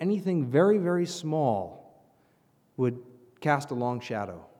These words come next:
And it's on a tile floor, and so you go methodically, tile by tile, to see if you can find it.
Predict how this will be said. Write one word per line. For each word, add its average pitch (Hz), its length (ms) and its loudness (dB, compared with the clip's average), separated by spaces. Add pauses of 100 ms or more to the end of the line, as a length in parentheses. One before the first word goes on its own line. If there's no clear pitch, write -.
(2500)
And 117 100 -4
it's 110 100 -10
on 123 120 -4
a 117 40 -6
tile 123 300 -2
floor, 143 440 0
and 110 140 -4
so 120 460 -4
you 117 80 -10
go 123 220 -4
methodically, 143 640 -2
tile 135 400 -4
by 117 240 -8
tile, 143 580 -4 (360)
to 120 120 -14
see 147 180 -6
if 131 140 -6
you 131 80 -10
can 117 180 -10
find 127 320 -4
it. 156 100 -6